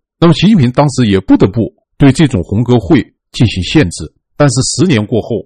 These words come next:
没有人再敢限制这些红歌会，相反出现了整治郭德纲改词儿、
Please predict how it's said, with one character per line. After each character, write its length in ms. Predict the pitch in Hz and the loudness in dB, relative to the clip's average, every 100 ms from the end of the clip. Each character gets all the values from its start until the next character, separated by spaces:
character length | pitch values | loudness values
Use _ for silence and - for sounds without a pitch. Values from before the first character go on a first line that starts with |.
| _ _ - | _ _ 0
没 160 | 147 | 4
有 60 | 151 | 4
人 300 | 101 92 104 _ _ - | 4 0 -4 _ _ -2
再 180 | 156 131 | 0 2
敢 200 | 87 82 | -2 -4
限 280 | - 165 120 | -2 0 0
制 100 | 90 | -4
这 120 | 101 | -6
些 160 | 85 | -4
红 200 | 92 90 | -6 -6
歌 120 | 85 87 | -6 -4
会， 200 | 107 92 _ _ - | -4 -4 _ _ -10
相 260 | - 135 | 0 0
反 240 | - 78 - _ _ | 0 -4 -6 _ _
出 200 | - 127 | -4 -2
现 220 | - 123 | 0 0
了 160 | 101 85 _ _ - | 0 -6 _ _ -2
整 140 | 120 90 | -2 -2
治 140 | 110 | -4
郭 140 | 123 123 | -2 -2
德 80 | |
纲 180 | 110 117 | 0 -2
改 160 | - 85 | -2 -6
词 120 | - | -6
儿、 280 | 85 87 _ | -8 -10 _